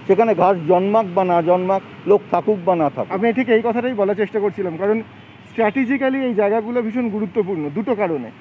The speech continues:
Speaker 2: এক, একদিকে পাকিস্তান এবং চীনের মধ্যে কারাকোরাম হাইওয়ে রয়েছে, এই কারাকোরাম হাইওয়ে গেছে, আহ, তিব্বতের ওপর দিয়ে, কিন্তু বিভিন্ন কারণে এবং তিব্বতের সঙ্গে নানান ধরনের সমস্যার কারণে এক, এবং দুই, আবহাওয়ার কারণে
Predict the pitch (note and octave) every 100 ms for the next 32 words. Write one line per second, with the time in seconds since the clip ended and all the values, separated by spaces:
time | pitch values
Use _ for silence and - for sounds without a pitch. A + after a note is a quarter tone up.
0 | - - - - F#3 A#3+ - - - -
1 | - F3+ F#3+ G3+ A#3+ B3 A#3+ F#3+ B3 -
2 | C4 B3+ A#3 A#3+ A#3+ A#3 A3 A3+ A3+ A3
3 | G3 B3 G#3 F#3 F#3+ G#3+ A3+ G#3 F3+ F3+
4 | F#3+ F3 D3 C#3 C#3 F#3 G3 F#3+ G3 G#3+
5 | A#3 A3+ F#3+ F#3+ A3 A3 F#3 - A#3 B3+
6 | - - - - - - F3+ F#3 - A3
7 | F#3 A3+ A3 G#3+ F3 G3+ D3 C3 A#2 -
8 | - - - - - - A3+ G3+ C4+ B3+
9 | A#3+ - F3+ G#3+ C#4 C#4 C#4+ B3 A#3 B3
10 | B3+ A3+ G#3+ A3+ G#3+ G3 A3+ A3+ A3+ A#3+
11 | A3+ A3+ F#3+ G#3+ G#3+ A3 A3 G#3+ F#3+ G3+
12 | G#3 B3 A#3+ A#3 A3+ G#3+ F#3 A#3 G#3 G3+
13 | A3 F3 A#3 B3 F3+ G#3+ G#3+ B3 A#3+ A#3
14 | F3+ C#3+ B2+ -